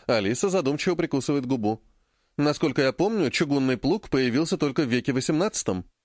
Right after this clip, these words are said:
«Э, не совсем так», уточняет наша ходячая энциклопедия.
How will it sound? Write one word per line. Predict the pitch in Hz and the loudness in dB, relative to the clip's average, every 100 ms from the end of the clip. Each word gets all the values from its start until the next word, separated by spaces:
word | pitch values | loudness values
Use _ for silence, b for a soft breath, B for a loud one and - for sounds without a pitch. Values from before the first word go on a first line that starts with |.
| _ _ _ _ _ | _ _ _ _ _
«Э, | 131 127 | 0 2
не | 151 165 | 2 0
совсем | 185 - 110 104 | 0 0 0 0
так», | 107 - _ _ _ - | -4 -6 _ _ _ -4
уточняет | 131 135 - 131 185 | -2 0 0 0 0
наша | 117 120 - | -2 -2 -2
ходячая | 143 95 - 113 | -2 -2 -2 -2
энциклопедия. | 107 - 107 85 78 80 | -2 -4 -2 -2 -4 -6